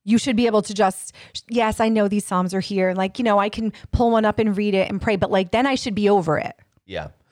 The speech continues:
Speaker 1: Like, I, I shouldn't dwell in them. You, you can dwell in them
Speaker 2: Live
Speaker 1: as
Speaker 2: there,
Speaker 1: long as
Speaker 2: man.
Speaker 1: you're suffering. <laughs>
Speaker 2: I mean, uh, David will say, "My tears are my food," in one of them.
Speaker 1: Right.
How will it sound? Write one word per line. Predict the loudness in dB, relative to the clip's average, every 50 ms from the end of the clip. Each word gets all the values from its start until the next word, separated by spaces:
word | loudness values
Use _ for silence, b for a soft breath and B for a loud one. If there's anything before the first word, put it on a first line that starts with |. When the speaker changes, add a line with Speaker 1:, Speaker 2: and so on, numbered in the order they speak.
| B B B 0
Speaker 1:
Like, | 0 0 0 0
I, | 0 0 0 0 0
I | -2
shouldn't | -2 0 0 -2 -2 0
dwell | 0 2 2 2 2 2
in | 0 0 -2
them. | -4 -6 -8 -10 B B B B B B B B
You, | 4 4 4 4 0
you | 0 0 0 2
can | 2 2 0 2
dwell | 2 4 4 4 2
in | 2 0
them | -2 -4 -4 -4 -6 -8 -10 _ -10
Speaker 2:
Live | -6 -2 -2 -2 0 2
Speaker 1:
as | 2 2
Speaker 2:
there, | 4 4
Speaker 1:
long | 4 4 4 2
as | 0 2
Speaker 2:
man. | 0
Speaker 1:
you're | 0
suffering. | 0 2 0 0 0 0 -2 -2 -2 -4 -6 -6 -12 -20 _
<laughs> | _ _ _
Speaker 2:
I | -4 -2
mean, | -2 -2 -2 -2 -2
uh, | -2 -2 -2 -4
David | -4 -4 -2 -2 0 -2 -2 -2
will | -2 -2 -4
say, | -2 -4 -4 -4
"My | -2 -2 -2 -2 -2 -4
tears | -6 -6 -6 -4 -2 -2 -2 -2 -4 -4 -4 0
are | 0 0 0
my | 0 -2 -4 -4 -4
food," | -8 -10 -16 -6 -4 -2 0 0 0 -2 -4 -8 -12 _ _ _ _ _ _ -6
in | -6 -4 -4 -4
one | -4 -6
of | -6 -6
them. | -8 -10 -10 -14 -18 _
Speaker 1:
Right. | -10 -8 -8 -8 -10